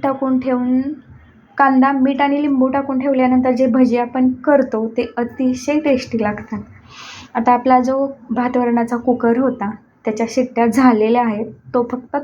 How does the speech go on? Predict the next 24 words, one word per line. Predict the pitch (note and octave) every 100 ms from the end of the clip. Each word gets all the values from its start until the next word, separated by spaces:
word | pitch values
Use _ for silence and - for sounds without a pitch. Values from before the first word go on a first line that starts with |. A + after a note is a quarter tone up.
| -
थंड | C4 A3
व्हायचा | A3+ A#3+ G#3+ B3+
राहिलेला | E4 A#3+ G#3 G#3+
आहे. | G#3 F#3+ _ - - - -
तर | A#3+
तो | A#3+ C4 B3+
थंड | - B3 B3+
होईपर्यंत | C#4+ C#4+ C4+ C4+ C4 B3+
मी, | B3+ C#4 F4 - _ _ _ _ _ -
मग | A#3
आता | C4 C4+
सगळेच | C#4+ B3 C4+ A#3+
जण | C#4 C#4+
काय | C#4+ B3+ A#3+ A#3
आहे | A3+ B3+ - - - - _ _ _ _ _ _ _ _ -
की, | C4 C#4+ D4+ -
अ, | A3 G#3 A3 _ _ _ _ _ _ _ _ _ _ _ -
श्रीखंड | D4 D4 C#4 B3+ B3+ B3 A#3+
किंवा | B3+ C4
आम्रखंड | C4+ B3 A#3 A#3+ A#3
गुढीपाडव्यासाठी | A#3 B3+ A#3+ B3 A#3 A3 A#3 C4 E4 - - - - _
थालीमध्ये | B3+ A#3+ A#3+ A#3+
दाखवत | C4 C4 B3+ G#3+
आहेत. | G#3+ G3+